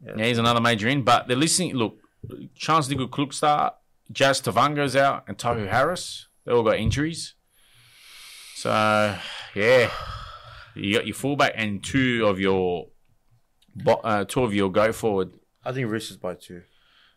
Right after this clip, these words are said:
Speaker 2: It's in New Zealand. Uh, and I know Sean Johnson's playing really well. It's just Warriors are starting to miss some troops.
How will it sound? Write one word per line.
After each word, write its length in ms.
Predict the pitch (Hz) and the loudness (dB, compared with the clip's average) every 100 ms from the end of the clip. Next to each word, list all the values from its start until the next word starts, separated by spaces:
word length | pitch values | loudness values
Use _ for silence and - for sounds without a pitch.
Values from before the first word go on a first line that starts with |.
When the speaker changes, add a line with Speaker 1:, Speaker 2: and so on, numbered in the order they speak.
| _ - | _ -8
Speaker 2:
It's 100 | 156 | -2
in 100 | 160 | 2
New 100 | 131 | 2
Zealand. 440 | 127 131 135 127 95 - - - - - - | 4 4 4 0 -4 -6 -8 -8 -12 -14 -10
Uh, 200 | - 120 131 | -2 2 4
and 80 | 135 | 6
I 160 | 156 | 6
know 60 | 139 | 6
Sean 280 | - 135 107 | 4 2 4
Johnson's 560 | 113 123 - 113 98 | 4 4 2 -2 -4
playing 280 | - 110 104 | 0 0 2
really 240 | 110 110 | 2 2
well. 300 | 104 104 110 | 4 6 6
It's 100 | 104 | 2
just 360 | - - - - | -2 -4 -4 -2
Warriors 380 | 110 139 156 107 | 2 4 2 -2
are 40 | |
starting 300 | - 113 104 | -2 -2 -4
to 60 | 92 | -6
miss 160 | 104 | -6
some 200 | - 92 - | -6 -8 -8
troops. 560 | - 135 - - - | -10 -10 -12 -16 -16